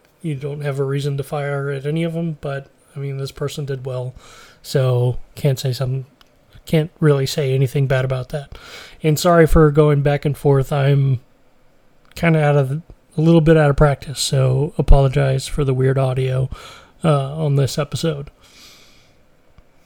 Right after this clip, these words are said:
All right, next one, also Resistance, and we see Poe Dameron with Trick Shot, Lone Wolf, Chewbacca, Rey, Engine Upgrade, Rey's Millennium Falcon, Eloati with Heroic Predator, Ferrosphere, S foils,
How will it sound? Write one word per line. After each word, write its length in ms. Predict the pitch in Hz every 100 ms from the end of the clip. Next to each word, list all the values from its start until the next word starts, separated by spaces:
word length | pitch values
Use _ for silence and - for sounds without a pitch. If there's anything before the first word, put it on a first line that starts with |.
| _ _ - _ _ _ _ _ _ -
All 100 | 151
right, 220 | 143 127 - _
next 440 | - 175 165 165 -
one, 420 | 160 160 156 165 -
also 880 | 160 160 165 151 147 147 143 151 147 - - _ -
Resistance, 640 | 147 160 - 160 156 -
and 80 | 147
we 80 |
see 200 | 143 151
Poe 220 | 135 156 151
Dameron 400 | 151 151 147 131
with 140 | -
Trick 180 | - 175
Shot, 300 | - 165 170
Lone 340 | 151 156 151
Wolf, 460 | 147 170 165 - - _ - - - - _ _ _ _ _ _ _ -
Chewbacca, 680 | - 147 156 156 180 170 160
Rey, 500 | 143 151 156 156 156
Engine 360 | 185 151 147 147
Upgrade, 480 | 143 - 151 143 139
Rey's 300 | 139 139 143
Millennium 260 | 135 131
Falcon, 540 | 120 156 151 156 151 196
Eloati 800 | 170 143 139 147 147 156 147 143
with 180 | 139
Heroic 460 | 139 135 139 135 -
Predator, 420 | 147 143 143 135
Ferrosphere, 840 | 131 143 135 131 - 135 131 147
S 160 | 165 143
foils, 600 | - 156 147 147 143